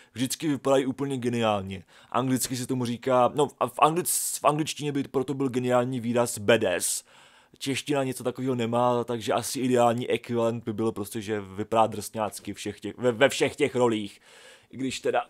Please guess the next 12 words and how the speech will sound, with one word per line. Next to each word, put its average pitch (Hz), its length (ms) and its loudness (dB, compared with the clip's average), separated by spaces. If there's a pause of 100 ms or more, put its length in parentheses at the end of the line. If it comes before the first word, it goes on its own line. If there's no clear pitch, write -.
(180)
i 180 100 -8
když 165 160 2
teda 139 180 4
už 131 140 0
trošičku 131 380 -4
ve 120 60 2
vyšším 120 320 -2
věku 113 260 0
furt 110 200 -4
vypadá 113 300 0
jako 110 180 -4
drsňák. 107 580 -4